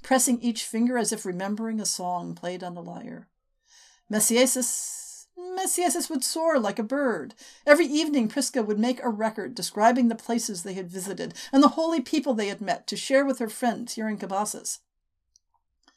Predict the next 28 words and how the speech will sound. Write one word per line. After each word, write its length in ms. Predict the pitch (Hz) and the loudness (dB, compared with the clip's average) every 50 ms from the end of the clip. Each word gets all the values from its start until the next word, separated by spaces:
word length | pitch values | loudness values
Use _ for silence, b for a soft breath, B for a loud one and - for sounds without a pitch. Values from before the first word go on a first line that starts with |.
| b b b b b _ _ _ _ _ - | b b b b b _ _ _ _ _ -6
But 120 | 220 214 | -2 0
even 420 | 240 254 247 285 285 277 277 277 - _ _ _ _ _ | 0 0 2 2 2 2 2 0 -4 _ _ _ _ _
in 140 | _ 226 208 | _ -6 -6
imagination, 880 | 202 190 185 190 190 190 - 190 180 180 175 175 - - 196 208 214 - _ _ _ _ _ _ _ _ _ _ _ | -6 -6 -6 -8 -8 -8 -10 -10 -8 -8 -10 -10 -12 -12 -12 -12 -12 -14 _ _ _ _ _ _ _ _ _ _ _
the 80 | - 202 | -6 -4
sunlight 580 | - - - 220 220 214 190 - - - - - - | -2 0 2 4 4 2 2 0 -6 -10 -12 -14 -12
on 80 | 175 | -10
the 80 | 175 175 | -10 -8
water 460 | 165 175 185 185 185 - - 170 - _ | -4 -2 -2 -2 -2 -6 -8 -12 -16 _
hurt. 320 | - 190 175 - - - _ _ _ _ _ _ _ _ _ _ _ _ _ _ _ _ _ _ _ | -8 -8 -8 -8 -10 -16 _ _ _ _ _ _ _ _ _ _ _ _ _ _ _ _ _ _ _
Travel 580 | - - - 220 233 247 220 220 196 - - _ - | -10 -2 4 6 6 6 6 2 -2 -4 -8 _ -6
meant 260 | 233 220 196 196 - | -6 -4 -6 -6 -8
the 80 | 185 | -8
rose 360 | 175 180 185 196 208 208 208 - | -6 -2 2 4 4 4 4 2
oil 460 | 220 214 208 208 208 220 226 226 - - | 0 0 0 -2 -2 -4 -6 -8 -10 -10
and 200 | 185 170 170 175 | -10 -10 -8 -6
dirt 280 | 185 185 196 196 - | -4 -4 -4 -4 -8
of 80 | 196 170 | -10 -8
wayhouses 720 | 175 180 185 180 170 196 190 185 185 214 202 208 208 - b b b b b b b b | -6 -6 -6 -4 -4 -6 -6 -6 -8 -10 -10 -10 -12 -12 b b b b b b b b
and 100 | - 202 | -4 -4
the 80 | 202 202 | -2 -2
long, 540 | 185 180 185 196 196 196 202 208 208 214 208 | -2 -2 0 2 4 4 4 4 4 2 0
slow 400 | - - - 180 190 196 190 180 | -2 -4 -4 -2 -2 0 -2 -2
grind 500 | 175 - 185 185 185 190 190 196 196 190 | -4 -4 -4 -4 -4 -4 -6 -8 -10 -10
of 80 | 170 | -10
her 120 | 185 185 175 | -10 -8 -8
headache 340 | 175 175 185 190 185 - | -8 -6 -6 -8 -10 -10
returning. 580 | 202 190 175 - - 185 185 190 196 196 202 214 | -14 -16 -14 -14 -14 -14 -12 -12 -12 -14 -14 -16